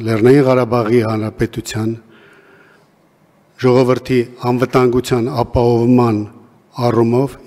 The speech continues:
իսկ այդ ապահովման խնդիրը նաև դրված էր զինված ուժերի վրա, զինված ուժերը պատրաստ էին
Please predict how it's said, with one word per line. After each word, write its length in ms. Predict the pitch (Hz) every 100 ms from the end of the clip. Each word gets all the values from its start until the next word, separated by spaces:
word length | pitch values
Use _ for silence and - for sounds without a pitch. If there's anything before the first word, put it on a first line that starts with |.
| 135
իսկ 160 | -
այդ 180 | 127 131 120
ապահովման 460 | 131 127 135 123 131
խնդիրը 360 | 120 127 127 117
նաև 280 | 117 107 110 120
դրված 420 | 110 127 127 123
էր 140 | 107 - - _ - 113
զինված 400 | 123 117 120 113
ուժերի 340 | 107 113 107 107
վրա, 200 | 123 139 147 - - - - _ _ _ _ _ _ _ _ _ _ _ _ _ _ _ _ _ _ _ _ 135
զինված 380 | 135 139 135 131
ուժերը 280 | 131 131 131
պատրաստ 520 | 131 123 135 127 - 151
էին 300 | 160 165